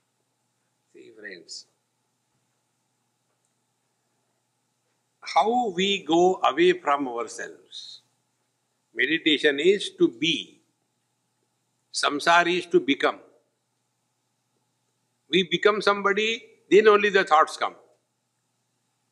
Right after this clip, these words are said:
Like you are, you become somebody. "Oh, I have to go and do that job." You have become somebody.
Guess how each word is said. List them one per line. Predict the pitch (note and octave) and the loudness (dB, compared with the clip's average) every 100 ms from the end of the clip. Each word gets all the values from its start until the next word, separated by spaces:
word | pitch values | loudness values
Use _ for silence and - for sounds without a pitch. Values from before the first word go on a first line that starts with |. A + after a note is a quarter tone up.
| _ _ | _ _
Like | D3+ F3+ D#3 | 2 2 0
you | D#3 G#3+ G3 | 0 4 4
are, | D#3 D#3 | 4 0
you | C#3+ E3+ | 4 4
become | E3 E3+ D3+ | 4 -2 -2
somebody. | C3+ B2 A#2+ A#2+ G#2+ - _ - | -4 -4 -2 -2 -2 -6 _ -2
"Oh, | C3 A2+ - - | 0 0 -4 -4
I | - C3+ | 0 0
have | C3 | -2
to | A#2 | -2
go | C3+ | 0
and | C3 A2 | 0 -2
do | B2 | -6
that | A#2+ A#2 G2+ | -2 -4 -2
job." | A2 G2 - | -2 -2 -4
You | C#3 | -4
have | E3+ | -2
become | F#3 A3+ G3+ | 0 0 0
somebody. | B2+ G#2+ F2+ F2 | -2 -6 -10 -18